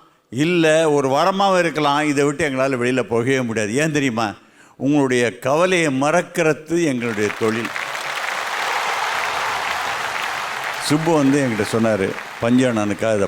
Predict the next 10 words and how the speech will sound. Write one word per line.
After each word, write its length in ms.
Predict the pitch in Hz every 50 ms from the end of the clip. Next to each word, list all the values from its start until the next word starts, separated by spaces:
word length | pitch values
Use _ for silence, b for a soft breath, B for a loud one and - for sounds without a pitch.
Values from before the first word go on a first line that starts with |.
| - -
பண்றோம்" 360 | 98 98 95 92 101 98 87
அப்படின்னு. 380 | 78 80 87 82 82 95 - - - 143 - - - _ -
இந்த 200 | 135 143 143 131
ஒரு 220 | 127 135 151 160 156
மனுஷன் 240 | 151 160 170 160 185
என்னால 380 | 185 156 139 131 131 143 147
என் 120 | 135 123 113
வாழ்க்கையில 480 | 107 113 127 151 139 - 143 131 113
மறக்கவே 440 | 98 101 110 110 117 101 - 127 127
முடியாதுங்க. 640 | 127 123 107 101 101 95 92 92 90 87 82 80